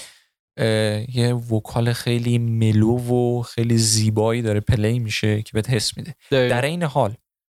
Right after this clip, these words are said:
Speaker 1: صحنه‌هایی که کریتوس کارهای کریتوسی رو داره انجام می‌ده،
Speaker 2: <laughs>
Speaker 1: یه وکال خیلی، ام، با صدای عمیق هو این مدلی که همیشه
Speaker 2: آره.
Speaker 1: تو گاداوارا از پر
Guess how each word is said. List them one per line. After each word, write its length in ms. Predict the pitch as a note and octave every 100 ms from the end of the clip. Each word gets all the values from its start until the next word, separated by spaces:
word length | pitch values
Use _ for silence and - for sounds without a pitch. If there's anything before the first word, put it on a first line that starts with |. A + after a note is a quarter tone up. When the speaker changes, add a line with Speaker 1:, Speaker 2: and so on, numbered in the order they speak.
| _ -
Speaker 1:
صحنه‌هایی 500 | A#2 A2+ A2 A#2+ C3+
که 120 | B2+
کریتوس 720 | - A2+ G#2+ A#2 A#2 - - - _ _ _ -
کارهای 280 | A2 G#2+ G#2+
کریتوسی 560 | - G2+ - G2 -
رو 100 | B2
داره 180 | A2 G#2+
انجام 400 | G#2 G#2 G#2+ G#2
می‌ده، 500 | G2+ G2+ G3+ A#2 D#3 - _
Speaker 2:
<laughs> 360 | _ _ _ A2+
Speaker 1:
یه 100 | B2
وکال 520 | B2+ A2 - G#2 C3+
خیلی، 640 | - B2+ C3 C#3 C3+ C3
ام، 300 | - G#2+ G#2+
با 160 | G#2 G2+
صدای 440 | - G2+ - A#2+ -
عمیق 440 | - G2+ G#2+ A#2+ A2+
هو 920 | A2+ G#2+ G#2 G#2 G#2+ G#2+ G2+ G2+ G2+ G#2
این 120 | G#2
مدلی 500 | G#2+ G#2 G2+ G2+ F#2+
که 120 | A2+
همیشه 240 | A2 C#3
Speaker 2:
آره. 100 | C3+
Speaker 1:
تو 60 | B2+
گاداوارا 460 | A#2 G2+ F#2+ G2 G#2+
از 160 | -
پر 200 | - A2